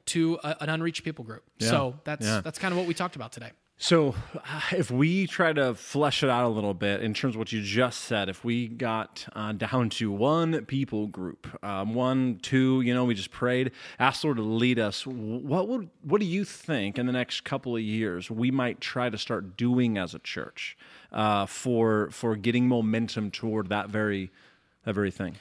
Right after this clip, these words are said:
Speaker 1: Well, I think that's a really good question. This in particular, to me, is the most difficult part, uh, because of the cross-cultural element and the unreached element. There's often not a Bible translated in their particular
Speaker 2: Right.
Speaker 1: language, those kind of things.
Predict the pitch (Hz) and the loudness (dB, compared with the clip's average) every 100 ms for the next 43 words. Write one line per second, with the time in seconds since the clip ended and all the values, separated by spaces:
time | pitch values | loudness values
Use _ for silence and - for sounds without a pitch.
0 | - - _ _ _ 160 165 - 196 185 | -20 -20 _ _ _ 4 4 4 0 0
1 | - 165 170 165 175 170 131 147 139 165 | 0 0 0 2 0 2 0 -2 0 4
2 | 254 - - 190 208 - 190 - 202 - | 4 4 -2 -4 -4 -2 -2 0 -2 0
3 | 165 165 - 175 160 175 160 123 131 165 | 0 0 0 0 0 0 0 -2 -6 -2
4 | 170 143 131 175 190 185 180 160 147 143 | -2 -2 -4 0 0 2 2 0 -2 -2
5 | 160 151 160 143 127 - - 120 98 - | -2 -2 -4 -6 -8 -10 -6 -6 -8 -16
6 | _ 147 135 120 156 - - 262 254 139 | _ -8 -8 -4 -6 -4 -6 0 2 2
7 | 135 - 135 151 - 135 - - - 185 | 0 -4 -6 -8 -6 -4 -4 -6 -4 -2
8 | - 226 208 208 214 240 294 - - 151 | 0 0 0 -2 -4 -8 -10 -12 -8 -4
9 | 156 160 160 151 139 127 160 226 - 214 | -2 0 -2 -2 -6 -6 -4 -2 0 -2
10 | 226 262 160 151 156 160 180 156 135 131 | -4 -6 -4 -4 -4 -4 -4 -2 -2 -2
11 | 123 147 160 - 160 147 151 139 127 120 | -6 -8 -6 -6 -6 -6 -6 -6 -10 -10
12 | 120 120 - - - - - - 135 131 | -8 -8 -10 -20 -20 -20 -20 -8 -6 -2
13 | 123 117 139 214 214 233 165 165 - 196 | 2 4 4 2 2 0 0 -2 -2 -2
14 | 180 208 208 | -2 -2 -4